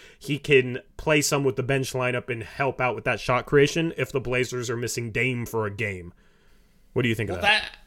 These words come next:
Speaker 2: that, no, I mean, that's what we said at the start of the year. That's why we thought Nasir Little should start, right? Like, we thought Josh Hart would be a better sixth man off the bench, being that guy off the bench unit, uh, to be the go-to guy. I don't think that he can necessarily do it.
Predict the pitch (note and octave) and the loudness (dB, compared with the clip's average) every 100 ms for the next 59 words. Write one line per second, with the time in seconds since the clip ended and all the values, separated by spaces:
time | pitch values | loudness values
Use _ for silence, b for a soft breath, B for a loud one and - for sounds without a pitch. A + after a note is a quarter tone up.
0 | - F3 F#3 A#3 F#3+ F#3+ F3+ B2 D3+ D#3+ | -20 -8 0 2 2 0 -2 -6 -12 -2
1 | F#3 G#3 G#3+ F3+ G3+ F3 - F#3 D#3+ E3 | 0 0 -2 -4 -4 -6 -4 -4 -2 -6
2 | E3 D3 E3+ F3+ E3+ D#3+ - F3 E3 C#3 | -4 -4 -2 -4 -4 -6 -6 -2 -2 -4
3 | b b b b - C#3+ - F3 C#3+ F3 | b b b b -14 -10 -6 -6 -4 -4
4 | D#3 A#2+ C3+ - D#3 E3+ - _ _ _ | -4 -6 -8 -8 -6 -6 -8 _ _ _
5 | C3+ D3+ F3+ D#3+ D#3 D3 E3+ F3 C#3+ D#3 | -4 0 0 -2 -8 -6 -4 -4 -4 -4
6 | - E3+ D3 D3+ A#2+ D3+ D3+ - - E3 | -4 -6 -6 -8 -6 -6 -4 -6 -8 -10
7 | - D#3 D3 C#3+ C#3+ B2 D3+ B2 A2+ D#3 | -8 -8 -6 -8 -8 -8 -8 -8 -10 -10
8 | D#3+ D3+ C#3 D3 D3 D3+ D3 C#3+ D3 D3+ | -8 -6 -6 -6 -4 -4 -6 -8 -8 -10
9 | A#2 C#3+ C3+ C3 C3 F#3 F#3+ D#3+ - b | -8 -8 -6 -10 -10 -10 -6 -6 -8 b
10 | b b - D3+ C#3 C#3 C#3 D3+ F3+ D#3 | b b -10 -6 -6 -6 -10 -10 -8 -6
11 | D#3 D#3 D3+ E3 C3+ D3 B3+ D4 - - | -6 -6 -4 -2 -2 2 2 2 -2 -12
12 | A3 G3+ E3+ F#3+ F3+ D#3+ - - D#3+ C#3 | -10 -8 -8 -8 -8 -8 -8 -8 -8 -10
13 | A#2 B2+ E2 | -12 -16 -16